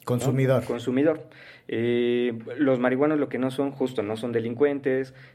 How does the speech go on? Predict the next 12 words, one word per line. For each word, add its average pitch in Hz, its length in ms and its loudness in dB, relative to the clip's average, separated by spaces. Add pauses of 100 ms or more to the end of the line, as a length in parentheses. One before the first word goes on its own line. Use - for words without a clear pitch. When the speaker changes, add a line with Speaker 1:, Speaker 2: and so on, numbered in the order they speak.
Speaker 2:
no 143 300 2
todo 139 340 2
consumidor 123 540 -2
de 127 80 0
marihuana 117 420 -4
tiene 123 180 0
un 127 140 2
uso 170 240 0
problemático 117 500 -2
de 110 60 -2
marihuana 120 600 -4 (180)
o 104 300 -2